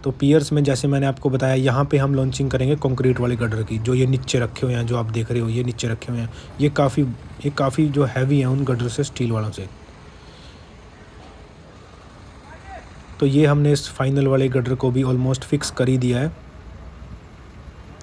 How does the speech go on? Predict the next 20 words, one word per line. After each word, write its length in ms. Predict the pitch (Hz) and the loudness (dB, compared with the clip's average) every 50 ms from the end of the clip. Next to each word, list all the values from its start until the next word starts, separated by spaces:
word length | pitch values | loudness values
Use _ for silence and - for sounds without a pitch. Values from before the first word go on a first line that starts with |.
| - - - - | -20 -10 2 6
और 100 | 156 156 | 8 10
ये 160 | 160 175 180 | 10 10 10
जो 120 | 170 185 180 | 10 8 8
आप 180 | 170 165 - | 8 6 4
इसके 180 | 175 - - 180 | 2 0 2 2
ऊपर 180 | 165 - 185 165 | 2 2 2 4
gutter 240 | 147 151 147 156 156 | 4 4 4 4 4
के 100 | 156 160 | 4 2
ऊपर 200 | 147 - 160 160 | 2 4 4 4
ये 100 | 160 160 | 6 6
देख 220 | 143 143 143 - | 6 4 4 4
रहे 80 | 151 156 | 4 2
हो 60 | 156 143 | 4 4
गोल 220 | 135 135 131 135 | 4 2 2 2
गोल, 200 | 127 135 135 143 - - - - - - | 2 2 2 0 -2 -6 -16 -18 -4 0
इनको 240 | 165 175 170 - 202 175 | 2 2 4 6 4 6
बोलते 300 | 156 160 156 156 180 208 | 6 6 4 4 4 2
हैं 80 | 214 | 2
shear 300 | 208 - - 160 170 165 | 2 4 4 6 6 4
की। 240 | 147 - 131 117 | 4 2 0 -2